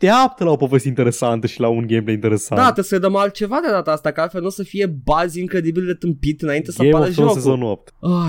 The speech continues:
Speaker 2: Jesus fucking Christ. Ce era dacă făceați un single player game sau o să faci? Poate că o să facă asta în continuare. You never know.
Speaker 1: Nu
Speaker 2: Uh,
Speaker 1: exclus. Toată lumea s-a căcat pe Doom bazat pe trailere, bazat pe Doom două mii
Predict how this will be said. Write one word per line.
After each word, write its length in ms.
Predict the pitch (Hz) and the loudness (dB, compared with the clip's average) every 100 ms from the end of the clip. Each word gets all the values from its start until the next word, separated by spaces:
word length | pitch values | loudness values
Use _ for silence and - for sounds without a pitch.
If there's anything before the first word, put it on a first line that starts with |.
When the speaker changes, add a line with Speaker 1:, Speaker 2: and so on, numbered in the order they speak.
| 143 | -4
Speaker 2:
Jesus 340 | 135 143 143 | -8 -12 -12
fucking 280 | 147 143 143 | -10 -8 -8
Christ. 240 | 139 143 - | -6 -6 -6
Ce 100 | 202 | -6
era 80 | |
dacă 200 | 185 180 | -6 -8
făceați 400 | 160 165 175 160 | -8 -8 -6 -6
un 60 | 151 | -8
single 340 | 139 156 147 | -6 -6 -4
player 240 | 139 139 135 | -4 -4 -4
game 360 | 123 127 135 131 | -4 -2 -2 -2
sau 220 | 139 131 | -2 0
o 80 | 147 | 0
să 160 | 127 | -2
faci? 200 | 123 156 139 | -4 -4 -4
Poate 160 | 226 | -4
că 60 | 262 | -4
o 40 | |
să 100 | 190 | -6
facă 220 | 185 220 120 | -6 -4 -4
asta 200 | 113 107 | -4 -6
în 60 | |
continuare. 480 | 123 123 143 104 95 | -6 -4 -4 -4 -2
You 160 | 127 170 | 4 6
never 240 | 190 170 | 6 4
know. 260 | 180 240 165 - - - | 2 2 2 -4 -20 -6
Speaker 1:
Nu 140 | 147 151 | 2 6
Speaker 2:
Uh, 60 | |
Speaker 1:
exclus. 520 | 175 175 135 98 - - _ | 6 6 2 0 -4 -18 _
Toată 200 | 147 156 | -2 0
lumea 200 | 175 156 | 2 2
s-a 180 | 131 143 | 0 0
căcat 480 | - 220 - 147 254 | 0 0 2 2 2
pe 100 | 135 | 2
Doom 440 | 113 110 110 120 - - - | 0 -2 -4 -6 -12 -14 -6
bazat 480 | 120 117 131 127 - | -2 -2 -2 -4 -6
pe 280 | 127 110 98 _ - | -4 -2 -4 _ -6
trailere, 600 | - 101 98 101 160 - _ - | -2 -2 -2 -4 -6 -8 _ -6
bazat 440 | 120 107 107 - - | -4 -2 -4 -6 -2
pe 200 | 113 120 | 0 2
Doom 320 | 120 120 113 | 0 0 0
două 140 | 107 | 0
mii 300 | 107 101 98 | 0 -2 -4